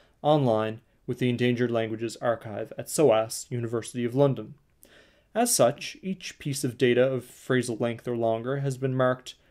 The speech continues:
with a unique identifying number which may be used to resolve back to the exact utterance in which it occurs. Again, because the deposit does not yet exist, I will use an existing one, my Gorwa deposit with Ilar,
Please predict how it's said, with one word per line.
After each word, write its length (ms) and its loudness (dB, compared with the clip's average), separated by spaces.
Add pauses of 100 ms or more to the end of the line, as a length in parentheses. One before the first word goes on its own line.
(100)
with 120 -4
a 60 2
unique 280 4
identifying 640 2
number 300 -6
which 240 -8
may 140 0
be 120 -4
used 360 -2
to 100 -10
resolve 420 2
back 280 0
to 100 -12
the 120 -4
exact 600 -2
utterance 720 -2
in 160 -8
which 180 -8
it 60 -4
occurs. 720 -8 (2000)
Again, 340 4
because 300 0
the 80 -2
deposit 580 2
does 220 4
not 200 -2
yet 140 0
exist, 420 -2
I 60 0
will 120 2
use 200 -2
an 80 -2
existing 480 -2
one, 200 -8
my 140 -6
Gorwa 400 2
deposit 420 -8
with 180 -14
Ilar, 400 -4